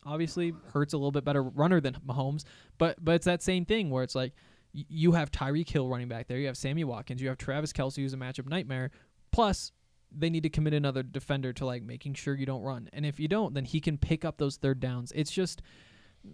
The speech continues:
uh, I would like to see the Broncos try it. Obvious bust potential because, you know, there haven't been a lot of guys who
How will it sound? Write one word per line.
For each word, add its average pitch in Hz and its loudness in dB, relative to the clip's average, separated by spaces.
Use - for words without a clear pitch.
uh, 160 2
I 151 8
would 170 10
like 139 2
to 151 -4
see 160 4
the 151 4
Broncos 143 4
try 131 0
it. 170 0
Obvious 151 2
bust - 0
potential 147 2
because, 131 0
you 147 -2
know, 131 4
there 160 4
haven't 156 0
been 180 4
a 247 2
lot 131 4
of 123 -4
guys 123 -2
who 131 0